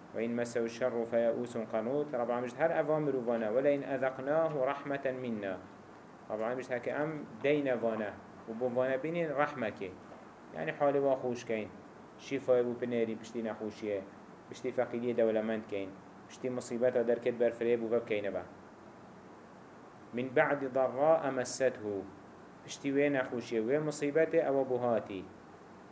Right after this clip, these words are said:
"ليقولن." اف مروفة دي چي بيجيت؟ "ليقولن هذا لي." تبيجيت اف باشي رب العالمين دامن.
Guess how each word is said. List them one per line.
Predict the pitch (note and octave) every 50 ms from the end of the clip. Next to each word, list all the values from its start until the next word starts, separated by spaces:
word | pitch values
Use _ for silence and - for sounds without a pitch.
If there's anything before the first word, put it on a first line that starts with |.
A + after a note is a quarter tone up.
| - - -
"ليقولن." | A2+ A#2+ B2+ B2+ C3 B2+ - B2+ B2 B2 B2+ B2+ C#3 C#3 C3 A#2 A2
اف | G#2+ G#2 G2 - C#3 D3 D3
مروفة | D3+ D3+ D3+ C#3+ D#3
دي | D3 C#3+ C#3+
چي | - - C#3+
بيجيت؟ | C3 A#2 G2 F#2+ G2 F#2 - - - - - - - - - - - - - - - - - - - - - - - - - - -
"ليقولن | A2 A2+ A#2+ B2 A#2+ A#2+ - B2 B2 C3+ C#3+ D3+ D3+ C#3+ C3+
هذا | B2+ B2 B2 C3+ D3 D#3 D#3 D#3 D3+ D#3+ D#3+ D#3+ D#3+ D#3
لي." | D3 C3+ C3+ C3+ B2 A2 G2 F2+ D#2 - - - - - - - - - - - - - - - - - - - - - - - - - - - - - - - - -
تبيجيت | B2+ A#2+ C3 C3+ C3 C3 D3+ E3+ E3 D#3+ D#3 - - - - - - - - - - - - - - -
اف | E3 F#3 F3+ - - - - - - - - - A#2 B2
باشي | C3+ C3+ C3+ C3+ - - D3
رب | D3 C#3+ C#3 B2+ C3+
العالمين | B2 A#2 B2 B2+ B2 B2+ C3+ C#3 C#3 C3 A2
دامن. | A2+ G#2+ G#2 G2+ G2 A2 A#2+ C#3